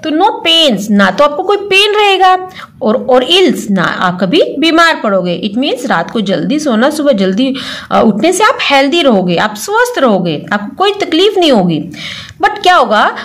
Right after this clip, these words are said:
Go to bed late। अगर आप late सोते हो, रात को बिस्तर पर late जाते हो, late सोते हो, सुबह late उठते हो, तो क्या होगा? Doctor and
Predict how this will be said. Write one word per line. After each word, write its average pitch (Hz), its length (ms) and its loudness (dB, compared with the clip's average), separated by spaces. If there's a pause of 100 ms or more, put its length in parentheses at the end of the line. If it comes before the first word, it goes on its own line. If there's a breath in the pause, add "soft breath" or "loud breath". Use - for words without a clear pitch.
(140 loud breath)
Go 220 140 0
to 233 220 0
bed 440 520 0
late। 190 520 0
अगर 180 260 2
आप 508 340 4
late 247 260 4
सोते 233 420 0
हो, 196 320 2
रात 170 340 0
को 370 300 2 (180 loud breath)
बिस्तर 208 280 0
पर 359 140 2
late 311 240 0
जाते 262 320 0
हो, 269 360 2 (220)
late 302 260 0
सोते 220 380 0
हो, 220 240 2
सुबह 240 240 2
late 339 300 0
उठते 220 280 -2
हो, 247 80 2
तो 277 120 -4
क्या 466 200 0
होगा? 247 360 2 (340 loud breath)
Doctor 214 560 2 (140)
and 180 340 2